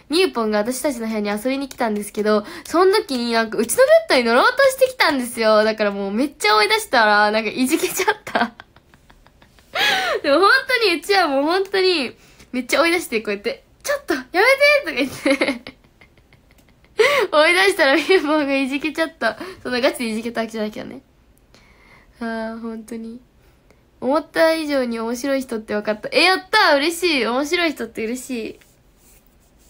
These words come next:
こうすらいたいで。最近デチャンポストできていたので。え、ほんと待ってるよ。やって、あら、カットされ、そう、カットされた。バレたんじゃ。でも全部叶じゃないしね。どんなだった？どんなだったんだろう？なんか、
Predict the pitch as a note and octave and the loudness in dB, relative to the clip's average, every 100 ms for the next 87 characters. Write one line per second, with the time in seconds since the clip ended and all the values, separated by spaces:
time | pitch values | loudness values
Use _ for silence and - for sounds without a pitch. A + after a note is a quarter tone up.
0 | _ _ _ _ - B3 A#3+ C4 A3 G#3 | _ _ _ _ -10 -8 -4 -4 -4 -10
1 | G3+ - - - - C#4 C#4 C4+ C4 D4+ | -14 -20 -20 -20 -8 -8 -6 -6 -6 -8
2 | C#4+ C#4+ C#4+ A#3 A#3 - A#3+ A#3+ A3+ A#3 | -8 -10 -12 -14 -16 -18 -16 -14 -16 -16
3 | B3 - C4+ B3 B3+ D4+ D#4+ E4 F#4 C4+ | -18 -20 -8 -4 -2 -2 -2 -2 -4 -12
4 | A#3+ - _ _ A3 _ - B3+ _ - | -14 -18 _ _ -20 _ -16 -16 _ -18
5 | A3 - _ - _ - - G#3 - A#3+ | -18 -20 _ -20 _ -20 -16 -16 -10 -8
6 | A3 - C5+ C5+ C4+ A#3 G#3+ G#3+ G#3+ - | -6 2 2 2 -2 -2 -2 -2 -4 -6
7 | - - - D4 E4 C4+ C4+ A3+ G#3+ F#4 | -20 -20 -2 0 0 -2 -4 -4 -8 -10
8 | F4 C4 B3+ C5+ F#4 B3 A#3+ A3+ G#3+ G#3+ | -6 -2 2 2 0 -4 -8 -8 -10 -12
9 | A#3+ A#3+ _ - - - A4 G4+ B3+ A#3 | -16 -20 _ -20 -20 -2 0 2 2 0
10 | A3 D4+ A#4 F4+ C4+ B3+ A3+ G#3+ A3+ A3 | -8 -10 -8 -8 -8 -10 -10 -8 -10 -10
11 | A3 | -16